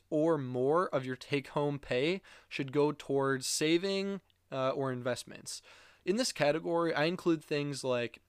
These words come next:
investments, emergency fund, and debt payments. Uh, and if you don't know, an emergency fund is something where you stash away, people say anywhere from three to twelve months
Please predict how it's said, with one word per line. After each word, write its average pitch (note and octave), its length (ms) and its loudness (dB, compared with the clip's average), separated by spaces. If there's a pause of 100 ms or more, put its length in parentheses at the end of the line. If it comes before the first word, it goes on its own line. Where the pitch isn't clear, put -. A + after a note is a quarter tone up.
(120)
investments, E3+ 920 0 (340)
emergency D#3 720 -2
fund, C#3+ 640 -2
and C3 400 -2
debt - 280 -6
payments. - 560 -12 (420)
Uh, B2 400 0
and D3 100 -2
if D3 120 -4
you E3 60 -6
don't G#3+ 180 -2
know, F3 180 6
an D3 60 4
emergency E3+ 640 -4
fund F#3 560 -2
is C3+ 680 0 (340)
something F#3 520 0
where D3 320 4
you C#3+ 240 -6
stash - 400 -2
away, E3 480 0 (720)
people G#3 240 -8
say F#3 320 2 (120)
anywhere D#3+ 300 2
from C#3+ 160 -8
three C3+ 320 -4
to C3+ 80 -4
twelve C3+ 320 0
months B2 400 -4